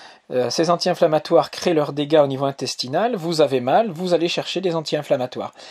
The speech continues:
Donc on est sur du cercle vicieux, même si ce ne sont pas toujours ces anti-inflammatoires qui sont prescrits pour des troubles, bien sûr, des intestins. Mais attention, dès que vous avez un état inflammatoire dans le corps, si vous pouvez éviter ce type de,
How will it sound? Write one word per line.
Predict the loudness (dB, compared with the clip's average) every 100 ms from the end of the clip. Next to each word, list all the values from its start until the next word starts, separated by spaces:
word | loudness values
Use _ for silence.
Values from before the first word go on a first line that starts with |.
| -20 -18
Donc | -4
on | 0
est | 0
sur | 0 -2 -2
du |
cercle | -6 2 2 2 -6 -8
vicieux, | -6 -6 -4 -2
même | -2 -4
si | -6 -6
ce | -8 -8
ne |
sont | -10 -8
pas | -4 -4
toujours | -4 -6 -4 -4
ces | -6
anti-inflammatoires | -6 -4 -4 -4 0 2 0
qui | -4
sont | -10
prescrits | -6 -4 -4 -4 -8 -8 -16 -20 -20 _
pour | -4 -4
des | -4
troubles, | -8 -4 -4 -2 -6
bien | -6 -6
sûr, | -4 -6
des | -6 -4 -4
intestins. | -4 -6 -2 -2 -2 -6 -20 -16 -16 -14 -8
Mais | 0
attention, | 0 0 -4 -4 -4 -8 _ -20 _
dès | -2 -2
que |
vous | 2 2
avez | 4
un | 2
état | 0 0
inflammatoire | 0 0 -4 0 0
dans | 0
le | -4
corps, | 2 2 2 -2 -20 -20 -16
si | -8 -6
vous | -6
pouvez | -6 -2 0 0
éviter | -4 -4 -4 -4
ce | -4 -6 -10 _
type | -6 -6 -10 -20 _ _ -16
de, | -12 0 2 2